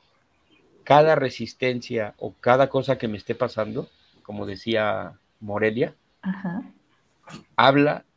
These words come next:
Speaker 1: de una parte de mí. Y entonces yo la voy identificando. Ah, mira, ¿por qué quiero hacerlo de esta manera? Mm, eh,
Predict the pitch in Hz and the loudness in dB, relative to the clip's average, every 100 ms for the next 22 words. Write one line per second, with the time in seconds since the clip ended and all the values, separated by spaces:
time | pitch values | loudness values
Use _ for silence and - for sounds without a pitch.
0 | _ - 113 117 120 117 117 - 104 98 | _ -8 -4 -2 -2 0 -2 -2 -12 -10
1 | 95 - _ _ _ _ _ _ _ _ | -12 -16 _ _ _ _ _ _ _ _
2 | _ _ 101 101 107 104 113 107 101 110 | _ _ -16 -12 -12 -2 0 0 0 -2
3 | 104 98 92 95 95 - - - - 113 | -4 -6 -10 -16 -8 -8 -8 -16 -10 -6
4 | 123 139 127 131 120 _ _ _ _ _ | -4 -6 -6 -4 -6 _ _ _ _ _
5 | _ _ - 113 113 120 131 117 113 113 | _ _ -6 -6 -4 -4 0 0 0 -2
6 | 113 110 110 110 104 101 104 95 - 117 | 0 -2 -2 -6 -6 -8 -8 -10 -10 -8
7 | 123 139 143 143 143 _ _ _ _ _ | -6 -4 -6 -6 -10 _ _ _ _ _
8 | _ 110 104 101 98 | _ -16 -14 -16 -20